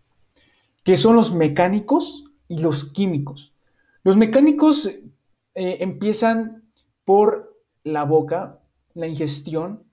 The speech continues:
y esto es por la masticación. Después va y fragmenta los alimentos y se mezclan con la saliva para formar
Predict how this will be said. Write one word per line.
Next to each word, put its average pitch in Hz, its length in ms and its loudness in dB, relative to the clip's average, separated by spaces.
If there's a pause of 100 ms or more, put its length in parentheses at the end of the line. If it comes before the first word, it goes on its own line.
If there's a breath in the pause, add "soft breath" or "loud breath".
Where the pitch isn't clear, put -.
(1600)
y 240 280 4
esto 226 400 2
es 233 100 -2
por 208 240 -4
la 190 80 -2
masticación. - 840 -6 (640)
Después 180 760 -4
va 240 540 -2
y 202 200 -12
fragmenta 190 840 -8
los 185 500 -6
alimentos 156 880 -8
y 214 120 -6
se 190 160 -2
mezclan 208 640 -2
con 190 200 -4
la 180 80 -2
saliva 156 640 -4 (260 soft breath)
para 180 240 2
formar 185 640 -2